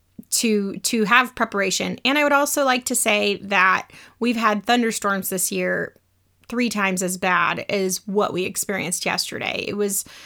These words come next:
a good amount of rain. Um, it wasn't as windy as we expected, and, uh, we're used to the wind and the rain up here, but it was, man, was it publicized. And man,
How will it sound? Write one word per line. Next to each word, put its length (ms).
a 60
good 220
amount 280
of 40
rain. 420
Um, 720
it 100
wasn't 400
as 160
windy 640
as 300
we 340
expected, 800
and, 800
uh, 280
we're 180
used 360
to 140
the 100
wind 240
and 160
the 80
rain 260
up 160
here, 380
but 300
it 260
was, 540
man, 340
was 140
it 140
publicized. 840
And 340
man, 920